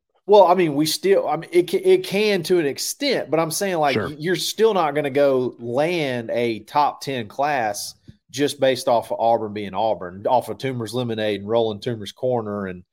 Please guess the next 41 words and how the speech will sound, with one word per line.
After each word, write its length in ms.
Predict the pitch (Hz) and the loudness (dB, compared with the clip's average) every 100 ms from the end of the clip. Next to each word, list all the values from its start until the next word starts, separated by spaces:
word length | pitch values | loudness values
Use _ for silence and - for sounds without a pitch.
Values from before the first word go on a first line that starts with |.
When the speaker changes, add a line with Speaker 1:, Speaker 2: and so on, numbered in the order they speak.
| _ _ | _ _
Speaker 1:
you 100 | 117 | -6
know, 100 | 104 | -6
Mama 260 | 95 117 107 | 2 2 4
Goldberg's, 540 | 117 117 92 76 - - | 4 2 2 -6 -8 -10
okay? 300 | 104 127 127 | 2 2 4
Like, 260 | 110 107 | 0 2
that's 260 | 123 127 143 | 2 2 2
not 220 | 143 135 | 2 2
gonna 200 | 131 120 | 0 2
always 400 | 120 113 107 95 | 4 4 2 -2
get 240 | 117 120 | 0 0
it. 120 | 90 _ _ _ _ - | -2 _ _ _ _ -2
This, 240 | 151 151 - | 0 0 0
I 100 | 123 | 0
mean, 400 | 127 113 104 107 _ 120 - 135 | 0 -4 -6 -14 _ -20 -20 _
the 160 | 139 | -2
stuff 340 | 135 - 180 180 | 0 6 6 6
that 100 | 147 | 2
he's 160 | 160 123 | 2 0
doing 280 | 143 160 | 0 0
right 240 | 131 120 117 | 2 0 -2
now, 280 | 113 113 - _ _ | -4 -4 -6 _ _
you 180 | 147 190 | -4 -2
may 320 | 147 151 196 | 2 4 4
have 300 | 147 147 143 | 4 2 2
to 80 | 131 | -4
do 200 | 127 147 | 0 0
this 240 | 143 - | 0 -4
more, 520 | 113 123 151 117 85 _ _ _ _ _ - | -4 0 2 2 -2 _ _ _ _ _ -6
uh, 220 | 123 120 - | -2 0 -2
you 140 | 143 | -2
know, 140 | 139 127 | 2 2
to 140 | 131 | 0
compete 500 | 131 113 - 135 120 - | -4 -6 -4 -4 -4 -4
with 420 | 120 120 113 98 _ _ | -2 0 0 -4 _ _
the 80 | 120 | -10
Georgias 500 | 110 135 127 110 104 | -2 0 0 -2 -8
and 100 | 113 | -8
the 60 | 104 | -4
Alabamas 840 | 123 123 110 117 117 104 101 - | 0 2 0 -4 -4 -6 -8 -10
and, 160 | 117 | -12